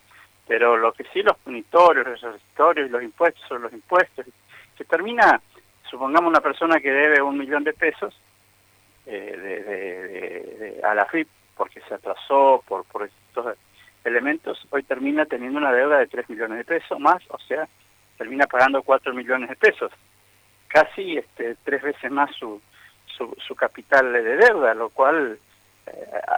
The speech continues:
hace que sea muy complejo, no, no puede, el, el, el empresario no puede, no puede, ya insisto, el empresario o paga sueldos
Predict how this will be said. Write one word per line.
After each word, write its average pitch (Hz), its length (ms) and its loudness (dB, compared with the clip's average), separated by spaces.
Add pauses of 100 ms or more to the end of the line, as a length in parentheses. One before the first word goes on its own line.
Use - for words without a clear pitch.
hace - 200 -4
que 160 100 -8
sea 170 140 0
muy 180 140 -2
complejo, - 460 -2
no, 147 140 -2
no 156 120 -2
puede, 220 260 4
el, 151 100 2
el, 143 200 4
el 143 120 -2
empresario 185 440 -2
no 196 100 2
puede, 190 280 2
no 143 100 -2
puede, 185 200 4
ya 160 120 0
insisto, 156 420 -6
el 135 60 -2
empresario 143 380 -2
o 139 100 0
paga 208 260 6
sueldos 233 480 2